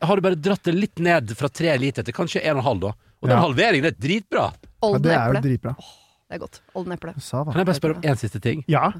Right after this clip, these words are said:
Speaker 1: Eh, er du sånn som blir forbanna hvis jeg kunne, hvis du er på restaurant og sier sånn, og så tar jeg en Pepsi Max, og så er det sånn, «Vi har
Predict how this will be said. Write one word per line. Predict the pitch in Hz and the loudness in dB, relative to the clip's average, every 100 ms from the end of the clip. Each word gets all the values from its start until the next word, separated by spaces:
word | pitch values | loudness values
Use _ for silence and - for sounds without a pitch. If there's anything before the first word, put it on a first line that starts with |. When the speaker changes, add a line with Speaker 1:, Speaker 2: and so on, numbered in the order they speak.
| - _ | -12 _
Speaker 1:
Eh, | 120 123 147 | 0 2 2
er | |
du | 139 | 0
sånn | 151 139 | 0 -2
som | |
blir | 120 | -4
forbanna | - 107 131 101 | -4 -2 0 0
hvis | 104 104 | -2 -2
jeg | 104 | -4
kunne, | 110 107 - | -2 -4 -4
hvis | 117 - | -4 -4
du | |
er | 117 | -2
på | 107 | -2
restaurant | 101 120 110 | -2 0 0
og | 90 | -2
sier | 95 | -2
sånn, | 104 | -4
og | 95 131 | -6 -4
så | |
tar | 139 143 | -2 -2
jeg | |
en | |
Pepsi | 127 - 147 | -2 -2 -4
Max, | - | -4
og | - | -4
så | |
er | 113 | -4
det | 104 | -2
sånn, | |
«Vi | |
har | 104 | -2